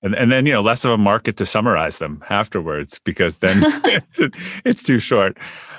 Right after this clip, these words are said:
Speaker 1: All right, we, we could go on forever, but, but, uh, last question for you. What's a, and this can be, this is multivariant, so this can be
Speaker 2: Okay.
Speaker 1: personal or professional and single or repeated, but what's a mistake in your career that you've learned the most from?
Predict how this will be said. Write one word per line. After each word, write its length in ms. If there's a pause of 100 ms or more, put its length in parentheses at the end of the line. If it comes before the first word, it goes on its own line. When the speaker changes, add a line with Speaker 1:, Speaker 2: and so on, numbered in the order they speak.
(160)
Speaker 1:
All 80
right, 140
we, 140
we 220
could 100
go 120
on 160
forever, 380
but, 200
but, 180 (100)
uh, 400
last 260
question 360
for 120
you. 180
What's 240
a, 360
and 160
this 120
can 160
be, 300
this 220
is 80
multivariant, 800
so 100
this 140
can 140
be 200
Speaker 2:
Okay. 180
Speaker 1:
personal 380
or 60
professional 680
and 220
single 320
or 220
repeated, 580 (480)
but 120
what's 200
a 60
mistake 760
in 100
your 160
career 380
that 80
you've 240
learned 180
the 60
most 240
from? 240